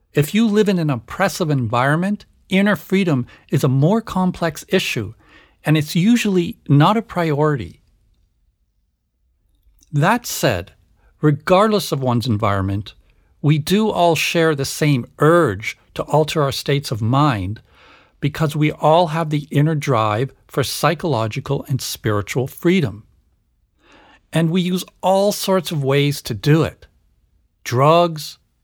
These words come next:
alcohol, sex, exercise, work, play, love, hate, <laughs> eating, sleeping, dreaming,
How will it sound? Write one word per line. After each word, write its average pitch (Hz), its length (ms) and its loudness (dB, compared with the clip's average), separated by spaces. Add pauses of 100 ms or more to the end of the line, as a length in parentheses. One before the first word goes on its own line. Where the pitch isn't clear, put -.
(140)
alcohol, 160 920 0 (200)
sex, - 880 -8 (280)
exercise, 151 1040 -2
work, 143 760 -2 (360)
play, 180 920 -2 (440)
love, 180 880 0 (560)
hate, 180 560 0 (540)
<laughs> - 480 -12
eating, 196 880 2
sleeping, 202 1120 -2 (600)
dreaming, 196 1000 2